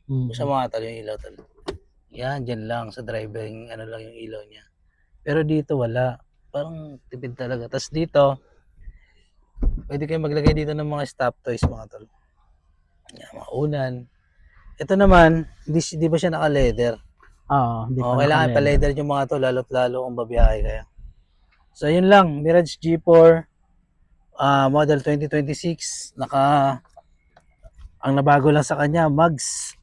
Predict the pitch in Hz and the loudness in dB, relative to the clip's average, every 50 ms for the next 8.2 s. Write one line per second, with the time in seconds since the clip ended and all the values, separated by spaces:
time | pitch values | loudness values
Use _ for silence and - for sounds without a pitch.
0 | _ - 135 151 156 156 _ _ _ - - - - - 143 170 175 175 165 170 | _ -2 0 0 0 0 _ _ _ -20 -20 -18 -12 -6 -4 -2 0 2 4 6
1 | 165 160 165 165 165 170 185 220 _ _ _ _ _ _ _ _ _ - 160 165 | 6 6 4 2 0 0 -4 -6 _ _ _ _ _ _ _ _ _ 0 4 6
2 | 170 - - 220 226 226 214 208 180 160 151 147 147 160 160 - 160 151 151 156 | 6 6 8 8 8 8 10 12 12 10 10 8 6 4 4 6 8 8 10 10
3 | 170 170 165 165 156 131 123 127 123 123 123 127 123 120 117 120 117 202 208 202 | 8 8 6 4 2 -4 -8 -10 -8 -6 -4 -4 -4 -4 -6 -2 0 2 6 6
4 | 208 208 214 214 220 214 202 202 208 214 208 185 185 185 185 175 190 190 175 160 | 8 8 8 8 8 8 8 10 8 8 6 6 4 4 6 6 6 6 6 6
5 | 180 190 190 196 196 190 190 185 185 180 180 165 - - 175 170 175 180 185 180 | 4 2 2 2 2 4 4 2 2 0 -2 -4 -4 -2 0 2 4 4 6 6
6 | 180 180 - _ - 120 120 117 113 113 113 120 - - _ _ _ _ - - | 6 6 2 _ -6 -4 -2 -2 -2 -2 -4 -6 -10 -16 _ _ _ _ -6 -2
7 | 151 151 - - 165 - - - 160 147 147 151 151 156 156 151 - - 170 165 | -2 -2 0 -2 -6 -6 -4 -4 -2 0 2 2 2 0 0 -2 0 2 4 6
8 | 165 160 151 | 6 4 2